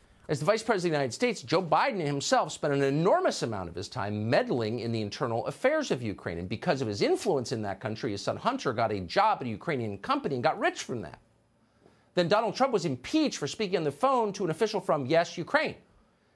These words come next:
And now, as of tonight, we're moving closer to a war over Ukraine. In the coming days, Russia may violate Ukraine's eastern border, and this, we are told, cannot stand.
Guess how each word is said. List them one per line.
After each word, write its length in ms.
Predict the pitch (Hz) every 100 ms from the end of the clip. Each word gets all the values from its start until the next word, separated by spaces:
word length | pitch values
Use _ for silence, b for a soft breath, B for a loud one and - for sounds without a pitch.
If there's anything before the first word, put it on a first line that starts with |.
| _
And 120 | 127
now, 360 | 180 277 220 185
as 200 | 127 123
of 80 | 117
tonight, 240 | 175 180
we're 80 | 120
moving 260 | 120 123
closer 360 | 107 135 127 120
to 260 | - 107 95
a 120 | 95 95
war 540 | 98 175 190 151 139
over 460 | - 113 110 104 101 - _ _ _ -
Ukraine. 360 | 92 - 107 - _ _ _ _ _ _ _ _ _ _ -
In 80 |
the 60 | 123
coming 340 | 120 190 269 208
days, 320 | 104 85 -
Russia 300 | 101 127 135
may 180 | 127 143
violate 520 | 143 143 180 110 98
Ukraine's 520 | 78 113 - 98 107 -
eastern 380 | 90 - - 131
border, 300 | 208 185 90
and 180 | 90 92
this, 280 | 117 254 262
we 160 | 233 226
are 100 | 202
told, 420 | 220 226 143 - b b b b _ _
cannot 380 | 139 104 90 -
stand. 340 | 131 131 -